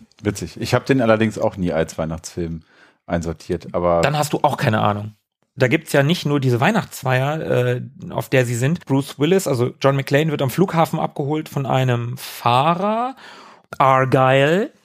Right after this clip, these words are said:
Speaker 2: ein, äh, lustiger Typ. Und, ähm, der bringt ihn dann dahin und, und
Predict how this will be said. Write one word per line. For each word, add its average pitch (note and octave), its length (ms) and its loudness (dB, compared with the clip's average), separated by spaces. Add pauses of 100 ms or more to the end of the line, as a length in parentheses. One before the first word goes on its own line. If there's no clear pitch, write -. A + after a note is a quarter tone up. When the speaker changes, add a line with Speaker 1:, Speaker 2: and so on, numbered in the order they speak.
(320)
Speaker 2:
ein, A#2+ 460 -2
äh, - 180 -10 (240)
lustiger C#3 480 -2
Typ. - 360 -2
Und, C#3+ 480 2
ähm, C3+ 300 0
der C#3+ 160 2
bringt C#3 400 -4
ihn C3 200 -4
dann B2 160 -2
dahin F#3 420 0
und, C3+ 520 -4
und C3+ 200 -4